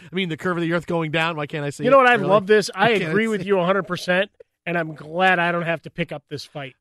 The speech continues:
Speaker 1: Oh, my
Speaker 2: with
Speaker 1: goodness.
Speaker 2: people on Twitter.
Speaker 1: It's amazing.
Speaker 2: 'Cause you
Speaker 1: But
Speaker 2: like fighting with people on Twitter.
Speaker 1: Uh,
Speaker 2: I, I
Speaker 1: you know,
Speaker 2: really,
Speaker 1: once in a while, I
Speaker 2: I
Speaker 1: gotta be in the
Speaker 2: usually
Speaker 1: mood
Speaker 2: just
Speaker 1: for it.
Speaker 2: kinda laugh, <laughs> going, "Hey,
Speaker 1: No.
Speaker 2: I like that one."
Speaker 1: I'm, I gotta be in the mood for it,
Speaker 2: 'Cause
Speaker 1: or I'll
Speaker 2: usually I end
Speaker 1: ignore
Speaker 2: up
Speaker 1: it.
Speaker 2: being fat. Like,
Speaker 1: Mm-hmm.
Speaker 2: whenever someone wants to say something against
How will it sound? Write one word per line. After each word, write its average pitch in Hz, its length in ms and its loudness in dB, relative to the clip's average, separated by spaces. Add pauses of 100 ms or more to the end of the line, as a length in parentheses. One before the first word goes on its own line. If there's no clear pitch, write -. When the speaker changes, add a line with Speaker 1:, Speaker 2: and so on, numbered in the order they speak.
Speaker 1:
Oh, 208 480 0
my 151 120 -2
Speaker 2:
with 143 100 -6
Speaker 1:
goodness. 147 240 -2
Speaker 2:
people 156 120 -6
on 147 140 -6
Twitter. 139 320 -18
Speaker 1:
It's 160 200 -6
amazing. 127 500 -6
Speaker 2:
'Cause 247 140 2
you 302 100 6
Speaker 1:
But 320 60 4
Speaker 2:
like 262 200 6
fighting 175 280 4
with 143 140 -8
people 147 240 -14
on 131 160 -16
Twitter. 127 320 -18
Speaker 1:
Uh, - 60 -2
Speaker 2:
I, 320 460 2 (120)
I 202 120 2
Speaker 1:
you 196 360 -2
know, 415 200 2
Speaker 2:
really, 403 100 0
Speaker 1:
once 392 240 -4
in 311 60 -10
a - 20 -6
while, 302 160 -2
I 302 60 -2
Speaker 2:
I 320 40 4
Speaker 1:
gotta 247 140 6
be - 60 6
in - 20 0
the 240 80 0
Speaker 2:
usually 240 260 4
Speaker 1:
mood 190 80 2
Speaker 2:
just 190 180 0
Speaker 1:
for 127 60 0
it. 226 60 6
Speaker 2:
kinda 185 160 2
laugh, 165 460 0
<laughs> - 20 -20
going, 180 160 0 (180)
"Hey, 202 300 2
Speaker 1:
No. 180 60 2
Speaker 2:
I 185 120 4
like 196 280 2
that 151 200 -6
one." 127 180 -20
Speaker 1:
I'm, 294 200 -2 (100)
I 269 80 0
gotta 285 220 0
be 320 100 -2
in 320 80 -6
the 311 80 -4
mood 226 220 0
for 202 260 -2
it, 202 100 -10
Speaker 2:
'Cause 208 120 2
Speaker 1:
or 247 80 6
I'll - 60 6
Speaker 2:
usually 285 180 6
I 262 60 8
end 262 120 8
Speaker 1:
ignore 247 60 6
Speaker 2:
up 208 60 2
Speaker 1:
it. - 20 -6
Speaker 2:
being 220 200 0
fat. 175 460 -4 (640)
Like, 170 160 -2
Speaker 1:
Mm-hmm. 151 140 -4 (160)
Speaker 2:
whenever 233 440 4 (120)
someone 208 340 -2
wants 196 240 0
to 190 80 -12
say 185 220 -4
something 175 400 -6
against 156 800 -12